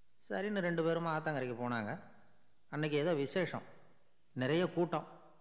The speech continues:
நிறைய பேர் குளிச்சுக்கிட்டு இருக்கிறாங்க. கரையில சில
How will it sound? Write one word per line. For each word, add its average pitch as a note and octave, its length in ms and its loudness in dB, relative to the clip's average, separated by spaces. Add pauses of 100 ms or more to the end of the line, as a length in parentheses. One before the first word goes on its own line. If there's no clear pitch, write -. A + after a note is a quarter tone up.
(320)
நிறைய D3+ 260 4
பேர் E3+ 180 4
குளிச்சுக்கிட்டு D3+ 360 2
இருக்கிறாங்க. B2 360 0 (1000)
கரையில E3+ 320 2
சில B2+ 440 0